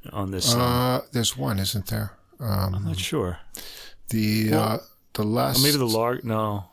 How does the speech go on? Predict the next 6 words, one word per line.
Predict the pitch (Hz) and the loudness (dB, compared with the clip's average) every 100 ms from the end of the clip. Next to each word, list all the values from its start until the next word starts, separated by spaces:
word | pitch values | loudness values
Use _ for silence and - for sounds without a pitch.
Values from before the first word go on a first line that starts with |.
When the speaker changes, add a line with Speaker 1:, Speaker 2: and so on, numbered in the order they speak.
| _ _ - | _ _ -6
Speaker 2:
Uh, | 117 117 | -4 -2
let's | 117 113 | -4 -2
see. | - - 95 87 - _ _ _ _ - _ _ - | -2 -2 -4 -6 -12 _ _ _ _ -20 _ _ -4
The | 127 | 2
lute | 151 175 | 4 4
suite | - - 139 95 - | 4 2 0 -2 -4